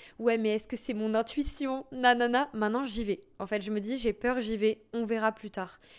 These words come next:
Et vraiment, je vous conseille de faire ça, surtout si vous êtes dans une zone de stagnation, et cetera. Vous avez besoin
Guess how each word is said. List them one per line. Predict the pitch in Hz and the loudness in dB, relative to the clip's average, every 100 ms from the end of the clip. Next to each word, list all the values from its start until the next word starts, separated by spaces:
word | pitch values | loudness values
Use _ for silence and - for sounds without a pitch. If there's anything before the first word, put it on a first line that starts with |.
| - - - | -20 -20 -2
Et | 214 | 0
vraiment, | 214 226 254 | 2 2 2
je | 240 220 | 0 -4
vous | 202 | -6
conseille | - 254 - 240 | -8 -8 -2 -2
de | 214 | -2
faire | 202 214 | -6 -8
ça, | - 214 - | -2 -2 -2
surtout | - - 262 - 240 | -6 -12 -12 -10 -10
si | - | -6
vous | 220 214 | -4 -2
êtes | 202 | -2
dans | 208 | -2
une | 208 208 | -2 -2
zone | 214 214 | -2 -2
de | 190 | -4
stagnation, | - - 233 233 208 - 226 | -6 -4 -2 -2 -4 -6 -6
et | |
cetera. | 202 185 214 208 233 - - - | -6 -8 -4 -4 -6 -12 -20 -14
Vous | 202 | -4
avez | 208 196 | 0 0
besoin | 180 240 240 214 208 | -2 -6 -4 -4 -4